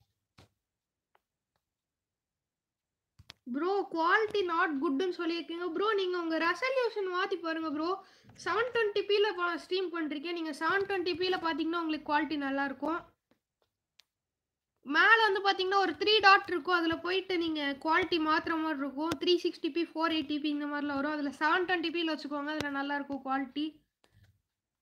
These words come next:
Guys, இந்த laser map, guys. So, இதுல யார் வந்து கடைசி வரைக்கும் இருக்காங்களோ, அவங்களுக்கு தான் crown. So, ஜெயிச்சிருவேங்கிற ஒரு நம்பிக்கை. பார்க்கல, நம்ம ட-, subscriber ஒருத்தர் இருக்காரு, timing யூன்னு. So, அந்த stream like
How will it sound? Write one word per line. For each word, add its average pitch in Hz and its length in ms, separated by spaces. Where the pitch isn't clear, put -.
Guys, 480 220
இந்த 440 140
laser 480 560
map, 392 260
guys. 415 180
So, 349 460
இதுல 381 380
யார் 381 320
வந்து 427 220
கடைசி 403 300
வரைக்கும் 415 300
இருக்காங்களோ, 370 240
அவங்களுக்கு 381 460
தான் 403 140
crown. 370 420
So, 320 160
ஜெயிச்சிருவேங்கிற 381 680
ஒரு 392 120
நம்பிக்கை. 370 520
பார்க்கல, 381 320
நம்ம 339 240
ட-, 330 280
subscriber 415 640
ஒருத்தர் 370 280
இருக்காரு, 330 400
timing 339 420
யூன்னு. 320 440
So, 359 240
அந்த 359 140
stream 440 340
like 403 300